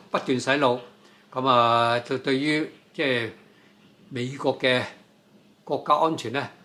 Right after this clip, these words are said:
係有長期有隱憂嘅。噉當然有啲學者都擔心，都，都唔係擔心，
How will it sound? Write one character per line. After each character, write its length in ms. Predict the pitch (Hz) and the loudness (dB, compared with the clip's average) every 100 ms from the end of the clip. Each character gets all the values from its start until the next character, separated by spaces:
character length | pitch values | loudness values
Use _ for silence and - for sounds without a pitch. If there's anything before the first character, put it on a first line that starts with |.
| - | -14
係 120 | 123 | -4
有 300 | 120 120 - - | 0 0 -2 -8
長 260 | 123 107 | -4 -4
期 140 | 113 107 | -6 -6
有 180 | 117 | -4
隱 180 | 117 117 | -4 -2
憂 200 | 139 135 | 0 0
嘅。 80 | 131 104 - - _ - - | 0 -8 -12 -20 _ -20 -10
噉 120 | 180 | -2
當 160 | 196 190 | 2 4
然 60 | |
有 60 | 170 | 4
啲 180 | 175 147 | 4 2
學 180 | 117 143 | 2 2
者 40 | |
都 180 | 170 160 | 2 4
擔 220 | 160 160 | 4 4
心， 260 | 165 160 - - - - - - - | 2 -2 -4 -18 -20 -20 -20 -12 -4
都， 120 | 190 | 0
都 200 | 214 208 | 4 4
唔 120 | 185 | 4
係 100 | 131 | 2
擔 180 | 131 170 | 6 4
心， 120 | 165 | 4